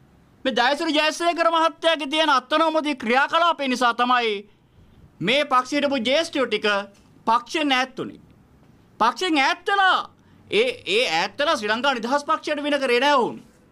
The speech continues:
ඔවුන් ඕන වෙලාවක හෙට දවසේ පක්ෂයට එන්න කැමතියි. හැබැයි ඔවුන්ට ප්‍රශ්නයක් තියෙනවා ඔවුන්ට. ඒ ප්‍රශ්නේ තමයි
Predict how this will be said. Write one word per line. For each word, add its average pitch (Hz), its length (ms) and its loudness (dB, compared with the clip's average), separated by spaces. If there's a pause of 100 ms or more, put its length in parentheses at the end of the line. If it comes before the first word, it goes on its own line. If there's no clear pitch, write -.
(440)
ඔවුන් 294 320 0
ඕන 277 180 2
වෙලාවක 330 560 2
හෙට 214 200 -4
දවසේ 330 400 2
පක්ෂයට 285 320 -2
එන්න 302 160 0
කැමතියි. 285 460 -2 (420)
හැබැයි 277 280 2
ඔවුන්ට 262 220 -2
ප්‍රශ්නයක් 311 420 -2
තියෙනවා 269 260 0
ඔවුන්ට. 240 240 0 (500)
ඒ 254 100 2
ප්‍රශ්නේ 262 400 0
තමයි 226 300 2